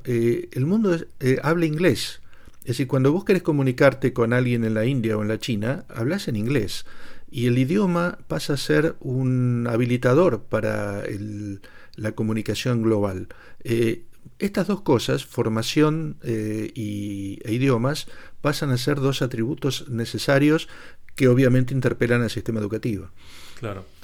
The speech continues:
Speaker 2: Yo, a esta altura siento que la economía del conocimiento es como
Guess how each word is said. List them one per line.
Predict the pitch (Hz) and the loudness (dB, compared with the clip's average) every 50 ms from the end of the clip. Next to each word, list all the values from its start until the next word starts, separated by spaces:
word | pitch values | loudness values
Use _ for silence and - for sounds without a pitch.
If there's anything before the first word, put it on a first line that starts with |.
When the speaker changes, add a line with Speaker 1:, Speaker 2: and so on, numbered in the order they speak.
| - - - | -20 -16 -2
Speaker 2:
Yo, | - 190 196 - 190 190 160 135 190 - - | 0 0 0 0 -4 -8 -10 -12 -12 -14 -8
a | - 143 | -8 -8
esta | 143 - 151 | -2 0 -2
altura | 135 123 143 160 156 156 | 0 0 0 2 2 2
siento | - - 143 143 143 139 143 127 | 0 0 -2 -2 0 0 -2 -2
que | - 113 107 104 | -2 -4 -4 -2
la | 104 107 | -2 -4
economía | 104 - 113 107 110 110 113 135 143 | -4 -2 -2 -2 -2 -2 -2 -2 -2
del | 139 123 | -2 -2
conocimiento | - 120 110 101 - - 117 123 127 131 139 | -4 -4 -6 -6 -6 -8 -6 -8 -4 -2 -4
es | 127 | -4
como | 127 - 113 107 104 104 104 101 98 95 95 - | -2 -4 -6 -4 -2 -2 -2 -2 -2 -4 -6 -10